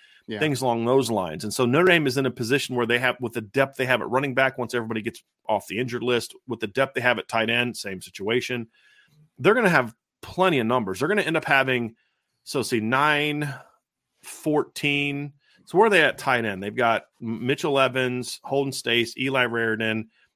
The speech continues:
Speaker 2: Davis Sherwood, Kevin Bauman, and, and, uh,
Speaker 1: Cooper
Speaker 2: Cooper
Speaker 1: Flanagan.
Speaker 2: Flanagan. So you got
Speaker 1: Yeah.
Speaker 2: six, you got fifteen s-, receivers plus tight ends without counting Lorenzo Styles.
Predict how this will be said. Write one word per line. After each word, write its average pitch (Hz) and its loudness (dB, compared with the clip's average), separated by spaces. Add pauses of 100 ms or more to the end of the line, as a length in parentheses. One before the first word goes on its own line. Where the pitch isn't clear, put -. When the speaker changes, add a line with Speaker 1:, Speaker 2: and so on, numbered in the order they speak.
(140)
Speaker 2:
Davis 127 4
Sherwood, 110 -2 (800)
Kevin 135 2
Bauman, 113 2
and, 98 -6 (120)
and, 101 -6
uh, 87 -8 (260)
Speaker 1:
Cooper - -4
Speaker 2:
Cooper 113 -4
Speaker 1:
Flanagan. 107 -4
Speaker 2:
Flanagan. 92 -8
So 120 -6
you 113 -4
got 110 0
Speaker 1:
Yeah. 101 -6
Speaker 2:
six, - -2
you 139 -2
got - 2
fifteen 175 2
s-, - -10
receivers 151 -2
plus - 0
tight 127 0
ends 95 -6 (960)
without 139 2 (120)
counting 131 0
Lorenzo 104 -4
Styles. - -10